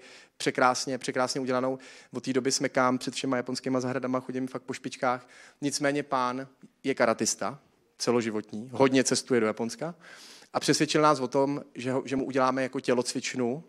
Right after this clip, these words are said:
v asijském nějakém stylu, jo. Eh, možná, že čekal jako lecos, možná, že čekal, eh, že čekal ty mosty a já nevím, co všechno.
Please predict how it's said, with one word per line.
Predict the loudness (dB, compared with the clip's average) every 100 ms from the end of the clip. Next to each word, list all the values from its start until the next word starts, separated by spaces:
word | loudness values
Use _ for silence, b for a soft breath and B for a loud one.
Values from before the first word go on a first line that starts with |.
| _ _ _
v | -4 0
asijském | 4 4 2 2 2 2 -6 -14 _ _ 2
nějakém | 2 4 0
stylu, | 4 4 4
jo. | 2 -4 -6 -8 _ -20 B B B B B B B -2
Eh, | 8 10 12 10 6 -4 -20 _ 2
možná, | 8 12 12
že | 12
čekal | 6 8 10 10 8 2 -8 -20 _
jako | 4 8 12
lecos, | 12 10 4 4
možná, | 4 4
že | 4
čekal, | 0 2 6 8 6 2 -2 -4 0 2
eh, |
že | 0
čekal | -2 4 4
ty | 4
mosty | 2 2 2 0 0 0 2
a | 2
já | 0
nevím, | 0 -2
co | -4
všechno. | -6 -8 -6 -10